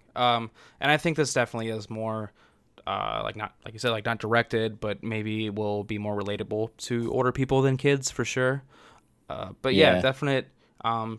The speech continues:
Speaker 1: definitely a good movie. Uh, Jamie Foxx and Tina Fey as the voices are great. And, uh, and I mean, like,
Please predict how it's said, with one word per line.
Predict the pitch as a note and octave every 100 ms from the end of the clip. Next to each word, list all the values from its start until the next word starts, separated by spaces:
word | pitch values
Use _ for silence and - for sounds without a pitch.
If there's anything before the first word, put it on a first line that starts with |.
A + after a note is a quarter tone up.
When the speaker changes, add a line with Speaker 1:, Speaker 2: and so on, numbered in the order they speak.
| _ -
Speaker 1:
definitely | D3+ - E3
a |
good | C#3 D3+ D3+ C#3
movie. | C#3 C3+ C#3 C#3 C3+
Uh, | F#2 A#2
Jamie | A#2 B2+
Foxx | A#2+ A#2+ A2+
and | A#2
Tina | A#2+ A#2
Fey | A2+ A2
as |
the | A2
voices | G#2 G#2+ G#2+ A2
are | G#2+
great. | F#2+ G#2+ A2 G#2 - - - _ -
And, | A2+ A#2 A2
uh, | A2 A2
and | - D3
I |
mean, | E3+ F3
like, | C#3+